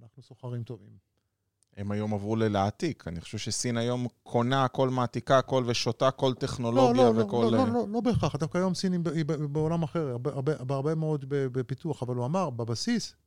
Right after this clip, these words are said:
Speaker 1: ארצות הברית זה מדינה של entrepreneurs." זה למה? כי יש שם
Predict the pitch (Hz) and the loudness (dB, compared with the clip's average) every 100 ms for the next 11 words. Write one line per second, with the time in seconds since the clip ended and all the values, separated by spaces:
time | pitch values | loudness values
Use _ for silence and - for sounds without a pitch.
0 | _ - - 160 160 156 139 127 120 131 | _ -20 -20 -20 -20 -20 -20 -20 -14 -14
1 | - 120 - - 113 104 127 123 120 107 | -10 -12 -12 -14 -12 -10 -8 -8 -8 -8
2 | 104 - 117 _ _ _ - 131 156 | -12 -16 -20 _ _ _ -16 -10 -8